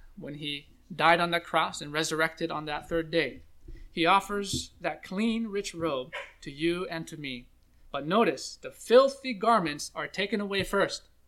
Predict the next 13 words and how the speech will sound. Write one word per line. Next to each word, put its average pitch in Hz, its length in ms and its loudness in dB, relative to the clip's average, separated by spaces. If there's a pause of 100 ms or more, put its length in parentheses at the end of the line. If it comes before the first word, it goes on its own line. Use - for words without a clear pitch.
(1000)
God 180 340 6
removes 175 380 -2
your 175 140 2
iniquities 180 500 -2
from 131 200 -8
you. 123 200 -12 (140)
Your 196 360 4
sins 202 480 -4
are 175 480 0
removed. 170 560 0 (720)
This, - 440 -2 (1040)
that's 156 260 -2
why 160 340 4